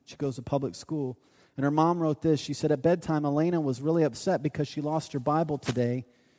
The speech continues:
She brought it to school for individual reading time, hoping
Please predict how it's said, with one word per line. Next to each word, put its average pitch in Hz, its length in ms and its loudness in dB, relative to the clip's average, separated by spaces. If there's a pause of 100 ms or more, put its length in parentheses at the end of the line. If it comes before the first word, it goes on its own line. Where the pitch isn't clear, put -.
(320)
She - 140 -4
brought 160 260 2
it 180 80 0
to 151 80 -8
school 190 320 2
for 170 160 -2
individual 175 640 2
reading 190 340 0
time, 143 320 0
hoping 151 720 2